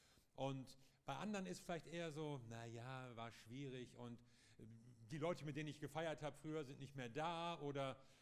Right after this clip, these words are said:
„Wir hatten nie ein tolles Weihnachten, es war immer nervig, stressig, komisch“ und so. So, und jetzt, äh,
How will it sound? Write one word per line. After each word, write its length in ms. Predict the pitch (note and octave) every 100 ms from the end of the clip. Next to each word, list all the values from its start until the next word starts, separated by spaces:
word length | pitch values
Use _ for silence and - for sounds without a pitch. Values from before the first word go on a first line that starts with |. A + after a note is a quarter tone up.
| - - - C3 A#2+
„Wir 140 | B2 D3+
hatten 220 | C#3+ D3+
nie 160 | G#3+
ein 100 | G#3
tolles 340 | C#3+ D#3+ D#3 -
Weihnachten, 320 | D3 D3 C#3+
es 40 | A#2+
war 100 | D3+
immer 200 | F3+ C#3+
nervig, 440 | C#3+ D3+ D3 C3+
stressig, 520 | - A#2+ C#3+ C#3+ C3
komisch“ 460 | - C#3+ D3 C#3 C3+
und 140 | C3
so. 220 | A#2+ C3+ - - - - -
So, 220 | F3+ - -
und 180 | D#3+ D#3
jetzt, 400 | B3+ - - A#2+
äh, 260 | B2 B2+